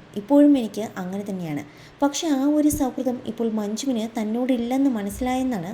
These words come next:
നാദിർ ഷാ പറയുന്നതും." അങ്ങനെ മനസ്സിലാക്കാനുള്ള അനുഭവവും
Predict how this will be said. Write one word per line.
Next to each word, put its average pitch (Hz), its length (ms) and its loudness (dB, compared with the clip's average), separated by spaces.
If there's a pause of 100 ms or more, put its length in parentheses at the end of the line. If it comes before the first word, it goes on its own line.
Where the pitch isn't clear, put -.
നാദിർ 196 280 -4
ഷാ 196 200 -6 (100)
പറയുന്നതും." 156 540 -6 (560)
അങ്ങനെ 233 300 2
മനസ്സിലാക്കാനുള്ള 247 1000 0
അനുഭവവും 226 600 -2